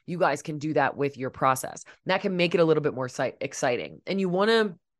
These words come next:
do that accountability piece or the making it exciting throughout the whole process, but especially towards the middle and the end, because that's usually where most of you are falling off.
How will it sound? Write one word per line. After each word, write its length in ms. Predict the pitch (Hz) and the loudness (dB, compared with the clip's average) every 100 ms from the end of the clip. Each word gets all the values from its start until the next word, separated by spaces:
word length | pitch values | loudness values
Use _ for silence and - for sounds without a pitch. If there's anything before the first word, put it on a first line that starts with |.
| _ - | _ -20
do 180 | 139 180 | -8 0
that 140 | 180 170 | 2 2
accountability 600 | 170 160 151 151 156 151 | -2 -4 -2 -2 -2 -4
piece 280 | 170 160 - | -8 -8 -4
or 180 | 160 156 | 0 4
the 240 | 151 131 - _ | 4 4 -2 _
making 340 | 156 165 185 | -4 -2 0
it 80 | 170 | 0
exciting 480 | 151 - 147 165 208 | 0 2 4 4 2
throughout 240 | 262 294 | 2 2
the 80 | 202 | 2
whole 180 | 165 170 | 2 0
process, 400 | 151 135 139 139 | 2 -2 -2 -8
but 100 | 143 | -8
especially 720 | 151 - - 202 226 254 262 | -8 -10 2 2 2 -4 -4
towards 280 | 220 196 180 | 0 0 0
the 100 | 147 | -2
middle 300 | 147 147 151 | -2 2 2
and 100 | 143 | 2
the 140 | 143 - | -2 -4
end, 260 | 135 107 - | -6 -6 -10
because 240 | 139 143 | -8 -2
that's 180 | 160 156 | -2 -2
usually 440 | 160 220 220 240 | -2 -2 0 0
where 220 | 202 175 143 | 2 0 0
most 400 | 139 156 160 165 | 0 2 2 0
of 80 | 156 | 2
you 100 | 147 | 2
are 80 | |
falling 340 | 135 131 131 123 | 4 2 2 2
off. 180 | 104 | -2